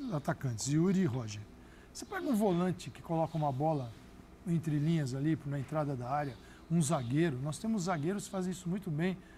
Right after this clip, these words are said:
os, aqui no Bra-, no país. Você permitiu um zagueiro que ele tenha espaço,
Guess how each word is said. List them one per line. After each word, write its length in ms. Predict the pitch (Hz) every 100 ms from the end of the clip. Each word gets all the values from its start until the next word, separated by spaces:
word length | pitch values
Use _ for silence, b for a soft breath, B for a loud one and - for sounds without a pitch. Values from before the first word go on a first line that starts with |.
| B B 143
os, 100 | 139 147 233
aqui 180 | 139 175
no 120 | 165
Bra-, 160 | 143 151
no 160 | 147
país. 500 | 143 135 151 151 - B B B
Você 160 | - 277
permitiu 500 | 285 277 254 208 247
um 100 | 277
zagueiro 540 | 208 202 151 147 120 127 -
que 100 | 180
ele 140 | 185
tenha 400 | - 202 208 196 - -
espaço, 640 | 190 - - 202 151 - -